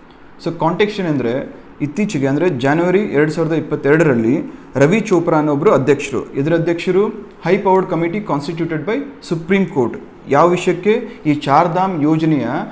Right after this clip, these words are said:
ಅನುಕೂಲಗಳು ಅನಾನುಕೂಲಗಳನ್ನು ತಿಳಿದುಕೊಳ್ಳಲು ಹಾಗೆ ಅದರ ತಕ್-, ಅದರ ಬಗ್ಗೆ report ಒಂದು submit ಮಾಡಲು ಒಂದು ಹೈ ಪವರ್ಡ್ ಕಮಿಟಿನ constitute ಮಾಡಿತ್ತು. So, ಅದರ ಅಧ್ಯಕ್ಷರು ಯಾರಾಗಿದ್ರು? ರವಿ ಚೋಪ್ರಾ ಅವರಾಗಿದ್ರು.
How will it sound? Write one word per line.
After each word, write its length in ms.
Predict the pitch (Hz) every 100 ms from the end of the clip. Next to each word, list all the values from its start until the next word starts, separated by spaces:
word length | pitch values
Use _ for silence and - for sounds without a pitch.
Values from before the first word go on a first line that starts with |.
| - -
ಅನುಕೂಲಗಳು 560 | 139 170 208 202 175 190
ಅನಾನುಕೂಲಗಳನ್ನು 840 | 143 151 156 156 147 131 135 226 277 - - -
ತಿಳಿದುಕೊಳ್ಳಲು 580 | 170 202 202 147 131 202
ಹಾಗೆ 480 | 208 - 151 151 208
ಅದರ 220 | 143 143
ತಕ್-, 280 | 143 127 139
ಅದರ 140 | 147
ಬಗ್ಗೆ 320 | 135 147 214
report 320 | 165 160 165
ಒಂದು 120 | 160 156
submit 380 | 131 147 160
ಮಾಡಲು 280 | 135 123 156
ಒಂದು 180 | 190 175
ಹೈ 180 | 147 185
ಪವರ್ಡ್ 280 | 185 170 165
ಕಮಿಟಿನ 380 | 147 147 156
constitute 500 | - 147 131 139 151
ಮಾಡಿತ್ತು. 380 | 117 113 104 -
So, 380 | - - - -
ಅದರ 280 | 123 156 202
ಅಧ್ಯಕ್ಷರು 340 | 170 175 165
ಯಾರಾಗಿದ್ರು? 400 | 151 147 143 196
ರವಿ 220 | 170 147
ಚೋಪ್ರಾ 280 | 147 135 139
ಅವರಾಗಿದ್ರು. 420 | 151 117 117 104